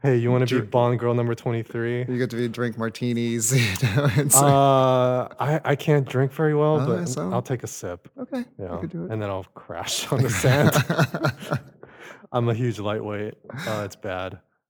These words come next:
Speaker 1: Um, but anyway, uh, I wanna ask, like, the most important question I have in my notes here. Uh,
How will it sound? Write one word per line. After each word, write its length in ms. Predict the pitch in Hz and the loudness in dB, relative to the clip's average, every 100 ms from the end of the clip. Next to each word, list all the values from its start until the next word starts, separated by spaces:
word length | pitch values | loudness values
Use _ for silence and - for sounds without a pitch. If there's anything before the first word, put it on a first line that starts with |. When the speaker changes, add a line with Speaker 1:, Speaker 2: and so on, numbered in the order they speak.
| _ - | _ -8
Speaker 1:
Um, 500 | 104 101 101 101 101 _ _ - | -4 -4 -6 -8 -12 _ _ -10
but 120 | 107 | -8
anyway, 480 | 104 101 95 95 101 _ _ _ _ | -6 -6 -8 -8 -12 _ _ _ _
uh, 260 | 113 113 110 - | -2 -2 -4 -6
I 40 | 131 | 0
wanna 220 | 147 151 | 2 4
ask, 380 | 131 131 123 - | 2 0 -2 -12
like, 260 | 117 113 101 - | -6 -6 -6 -12
the 80 | 110 | -12
most 220 | 110 107 | -8 -8
important 360 | 113 110 120 107 | -8 -8 -6 -6
question 300 | - 101 107 | -8 -8 -8
I 60 | 98 | -8
have 380 | 98 95 95 98 _ _ | -6 -8 -10 -18 _ _
in 100 | 107 | -12
my 120 | 98 95 | -10 -8
notes 320 | 101 101 - | -8 -8 -10
here. 300 | 104 95 95 - | -10 -8 -10 -10
Uh, 160 | 107 | -10